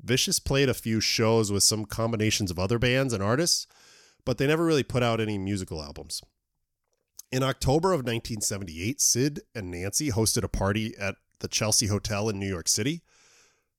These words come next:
Vicious took a drug called Tuinal, which is a sleeping pill. I guess he took, like, thirty tabs of it or something like that, which eventually became a controlled substance. The next day, Nancy was found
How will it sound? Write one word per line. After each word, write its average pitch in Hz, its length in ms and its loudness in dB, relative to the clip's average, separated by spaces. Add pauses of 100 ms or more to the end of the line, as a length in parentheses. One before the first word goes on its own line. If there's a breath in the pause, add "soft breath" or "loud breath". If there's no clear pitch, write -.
(140)
Vicious 147 360 2
took 175 200 -4
a 104 60 0
drug 101 420 -2
called 87 420 -2 (760)
Tuinal, 147 720 2 (380)
which - 180 -4
is 95 140 -4
a - 40 0
sleeping 127 420 0
pill. 165 280 -2 (100)
I - 40 -12
guess 107 160 -2
he 98 80 -10
took, - 180 -8
like, - 140 -20
thirty 87 360 -8
tabs 87 440 -8
of - 80 -2
it 110 80 -2
or 110 80 -2
something 117 280 -4
like 120 180 -8
that, - 140 -6
which 110 160 -4
eventually 107 380 2
became 104 320 0
a 82 80 -6
controlled - 540 -2
substance. 113 560 0 (420 loud breath)
The 110 80 -2
next 139 280 2
day, 120 480 2 (180)
Nancy 113 440 0
was 139 160 -2
found 110 260 0